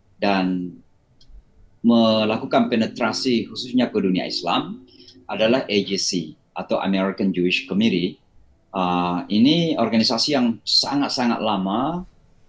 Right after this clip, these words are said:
bahkan sebenarnya sebelum Israel berdiri sudah berdiri, karena memang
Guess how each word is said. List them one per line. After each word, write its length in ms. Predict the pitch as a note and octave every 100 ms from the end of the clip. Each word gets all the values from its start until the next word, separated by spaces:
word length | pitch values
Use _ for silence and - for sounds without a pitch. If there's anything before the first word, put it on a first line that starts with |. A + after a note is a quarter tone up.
| -
bahkan 560 | A2 - D3+ D#3+ C3+ -
sebenarnya 480 | B2+ A2+ G#2+ C3
sebelum 360 | D3+ G2+ G#2+ -
Israel 320 | - A2+ F2 G2+
berdiri 400 | G#2 G2 A2 C#3
sudah 240 | G#2+ G2
berdiri, 560 | F#2+ F#2+ A#2+ A2 E2 -
karena 240 | F#2+ A2+
memang 340 | A#2+ A2+ C3